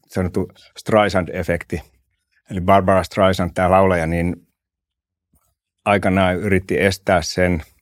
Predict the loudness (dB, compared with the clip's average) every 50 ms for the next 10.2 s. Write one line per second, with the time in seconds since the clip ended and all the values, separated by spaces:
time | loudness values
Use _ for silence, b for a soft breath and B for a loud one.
0 | _ _ _ _ _ _ _ _ _ _ _ _ _ _ _ _ _ _ _ -10
1 | -4 0 2 2 4 4 4 4 4 2 2 0 0 0 0 -4 -6 _ _ -4
2 | 0 2 4 4 4 4 2 2 -2 -4 -2 -2 -4 -6 -6 -2 0 2 0 0
3 | 0 -2 -4 -2 -4 -4 -4 -6 -6 -8 -8 _ _ _ -20 -20 _ _ _ -4
4 | 0 2 4 4 4 4 4 2 0 -4 -4 -4 -2 0 0 0 0 -2 -4 -8
5 | _ _ _ _ _ _ _ -4 0 2 4 4 4 2 0 -2 0 0 2 2
6 | 2 2 2 0 -2 -2 -6 -6 -4 -2 0 0 0 0 -2 -6 -8 -10 -16 -18
7 | -18 -18 _ _ _ b b b b b b b b b -4 -4 -4 -4 _ _
8 | _ _ _ _ 0 2 2 2 2 0 -2 -2 0 0 0 2 2 2 4 2
9 | 2 0 -2 -4 -6 -6 -6 -10 _ _ _ -2 0 2 2 2 2 -2 -4 -6
10 | -4 -2 -2 -4